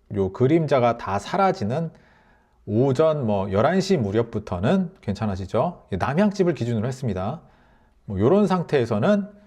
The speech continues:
촬영해도 괜찮다. 다만, 아, 요 사진이 있죠. 요, 요거, 요거 잘 보세요. 마지막 그 저녁 약간 오후,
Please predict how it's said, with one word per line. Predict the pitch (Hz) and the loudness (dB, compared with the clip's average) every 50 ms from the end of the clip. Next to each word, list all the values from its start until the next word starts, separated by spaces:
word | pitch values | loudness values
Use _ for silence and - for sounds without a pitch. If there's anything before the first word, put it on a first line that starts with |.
| _ _ | _ _
촬영해도 | - - - 151 156 139 120 104 107 | -10 -2 -2 -2 -2 -2 -4 -6 -6
괜찮다. | 113 - 87 90 - 101 87 82 - - 85 82 - _ - - - - - - | -8 -8 -10 -8 -6 -8 -8 -8 -10 -14 -14 -16 -16 _ -20 -20 -20 -20 -18 -8
다만, | - - 139 170 185 190 190 139 87 - - - - _ _ _ _ _ _ _ _ _ _ _ _ _ | -2 0 2 4 4 4 2 0 -2 -8 -12 -20 -20 _ _ _ _ _ _ _ _ _ _ _ _ _
아, | - 104 104 104 98 98 107 104 | -2 0 2 2 4 2 2 2
요 | 98 120 175 190 | 4 4 4 4
사진이 | 180 214 214 196 208 196 165 | 4 4 2 2 2 0 0
있죠. | 107 - - 120 95 80 - - _ _ _ _ _ - | 0 0 0 -2 -2 -2 -6 -14 _ _ _ _ _ 0
요, | 120 123 113 | 2 4 4
요거, | 107 107 92 90 80 92 - | 4 4 2 0 -2 -4 -4
요거 | - 107 123 | -4 -4 -4
잘 | 120 - - 92 | -4 -4 -6 -6
보세요. | 104 101 - 92 80 82 120 - - _ _ _ _ _ - - - | -4 -4 -6 -6 -8 -8 -10 -12 -16 _ _ _ _ _ -20 -16 -8
마지막 | 90 82 82 101 - 175 190 202 196 190 - - - - _ _ | -4 -2 0 2 4 4 4 4 2 2 -2 -10 -20 -20 _ _
그 | - - 113 104 95 87 85 | -4 0 0 2 2 0 -2
저녁 | - - - 107 117 - - 98 - - | -6 -4 0 2 4 4 2 0 -2 -6
약간 | 98 87 - - - - 185 185 180 170 147 - - _ - | -6 -6 -8 -6 0 2 2 2 2 0 -4 -10 -14 _ -2
오후, | 120 135 170 160 - 160 120 110 165 | 2 2 2 2 2 0 -2 -2 -2